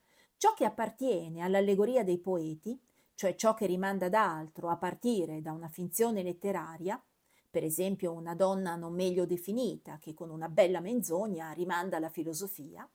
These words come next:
e ciò che appartiene all'allegoria dei teologi,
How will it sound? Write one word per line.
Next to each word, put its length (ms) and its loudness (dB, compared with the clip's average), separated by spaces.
e 120 -2
ciò 160 2
che 120 -2
appartiene 500 -2
all'allegoria 580 2
dei 160 0
teologi, 640 0